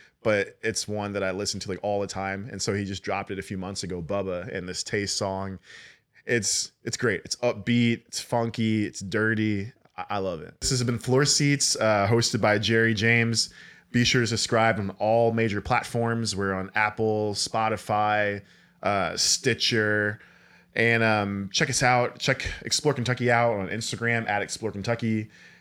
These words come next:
and then myself at Jerry Sevo. And then you can go to, to find out more about the show and listen to other episodes. You can go to jerry sevo dot com, uh, slash floor seats. But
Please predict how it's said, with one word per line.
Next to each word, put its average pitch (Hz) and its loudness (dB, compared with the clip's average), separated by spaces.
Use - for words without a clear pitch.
and 104 0
then 101 0
myself 110 2
at 104 0
Jerry 104 2
Sevo. 113 2
And 104 -2
then 104 0
you 110 0
can 107 -6
go 107 2
to, 101 2
to 98 0
find 110 4
out 107 -2
more 107 0
about 107 0
the 95 -4
show 110 2
and 98 -2
listen 101 -4
to 95 -2
other 98 0
episodes. 95 -2
You 104 -8
can 104 -8
go 101 0
to 98 -2
jerry 104 0
sevo 101 2
dot 92 -2
com, 101 -4
uh, 139 -4
slash 98 0
floor 107 -4
seats. - -6
But 87 -6